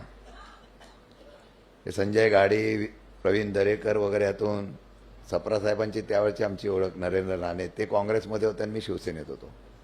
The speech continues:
एवढं पहिली शिवसेनेचा, भारतीय विद्यार्थी सेनेचा झेंडा मी त्यावेळेला फडकवला होता. पण ते करत असताना एक आंदोलन झालं मोठं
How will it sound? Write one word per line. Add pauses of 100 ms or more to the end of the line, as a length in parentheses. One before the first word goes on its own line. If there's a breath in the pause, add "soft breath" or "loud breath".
(520 soft breath)
एवढं
पहिली
शिवसेनेचा,
भारतीय
विद्यार्थी
सेनेचा
झेंडा
मी
त्यावेळेला
फडकवला
होता. (1000)
पण
ते
करत
असताना (320)
एक
आंदोलन
झालं
मोठं